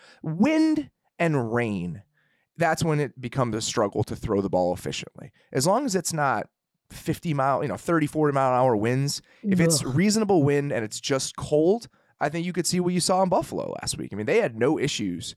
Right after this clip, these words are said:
Speaker 1: throwing the ball, and it's not like Aaron Rodgers lacks arm strength. I think he's gonna be just fine slinging that thing around as long as it's just cold.
Speaker 2: All right, so you think that game's gonna be close. I, I, that's the only one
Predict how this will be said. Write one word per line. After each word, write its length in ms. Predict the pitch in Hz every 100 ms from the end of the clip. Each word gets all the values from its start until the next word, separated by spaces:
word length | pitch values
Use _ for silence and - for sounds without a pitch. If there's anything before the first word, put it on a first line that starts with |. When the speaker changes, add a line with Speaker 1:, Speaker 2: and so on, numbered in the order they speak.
| _ _
Speaker 1:
throwing 400 | - 131 127 110
the 60 |
ball, 340 | 92 117 107 85
and 120 | 104
it's 140 | 110
not 80 | 151
like 180 | 156 151
Aaron 280 | 120 135 131
Rodgers 640 | 110 113 113 110 101 - - _ _
lacks 400 | - 113 127 - -
arm 240 | 107 127 107
strength. 560 | - - 65 - - -
I 60 |
think 180 | 120 165
he's 200 | 175 151
gonna 180 | 143 120
be 100 | 113
just 280 | 98 110 -
fine 260 | 113 104
slinging 340 | 92 110 101 101
that 160 | 92
thing 160 | 101 101
around 320 | 95 104 92
as 120 | 95
long 180 | 107 107
as 60 | 104
it's 180 | 95 -
just 380 | 110 92 -
cold. 400 | - 78 69 - - - _ _
Speaker 2:
All 80 | 220
right, 140 | 233
so 100 | -
you 120 | 214
think 160 | 254 240
that 120 | 226
game's 160 | 214 214
gonna 80 | 208
be 60 |
close. 360 | 175 214 156 147
I, 60 | 156
I, 320 | 180 202 -
that's 220 | - 202
the 140 | - 247
only 340 | 247 277 302 330
one 540 | 285 254 185 165 143